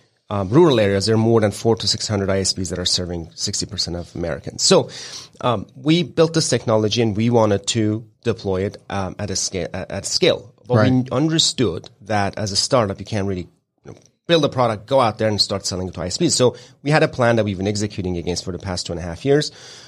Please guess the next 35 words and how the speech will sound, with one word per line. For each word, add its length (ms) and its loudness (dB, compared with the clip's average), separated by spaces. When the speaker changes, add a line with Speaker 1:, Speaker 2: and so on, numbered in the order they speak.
Speaker 1:
Um, 240 -2
step 260 2
one 240 2
was 160 -4
to 120 -6
create 220 2
a 40 4
product, 400 0
sell 200 2
it 80 -2
to 60 -10
consumers, 600 -4
establish 480 -2
our 120 4
brand, 460 -2
you 80 -14
know, 100 -12
show 320 2
that 140 4
we 160 0
can 320 -2
do 260 0
what 260 2
we 100 -2
say 280 4
we 120 -2
do, 180 -6
which 340 -4
we've 200 -6
accomplished. 500 -4
We 80 0
have 220 0
almost, 380 -2
um, 440 -4
we're, 220 -2